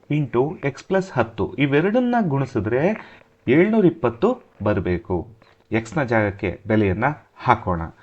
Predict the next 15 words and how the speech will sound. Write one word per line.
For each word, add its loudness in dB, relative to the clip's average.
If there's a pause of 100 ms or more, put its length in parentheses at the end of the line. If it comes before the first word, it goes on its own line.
(500)
ಎಕ್ಸ್ನ 2
ಬೆಲೆ 2 (220)
ಇಪ್ಪತ್ತಾಗಿದೆ, 2 (300)
ಇಪ್ಪತ್ತು 0 (100)
plus 0 (100)
ನಾಲ್ಕು, 0 (320)
ಹಾಗೆ 2 (380)
ಇಲ್ಲಿ 8 (360)
ಇಪ್ಪತ್ತು 2 (100)
plus 0 (240)
ಹತ್ತು -2 (340)
ಆಗುತ್ತೆ. 0 (360)
ಅಲ್ಲಿಗೆ 2 (320)
ಇಪ್ಪತ್ನಾಲ್ಕು 2 (440)
into 2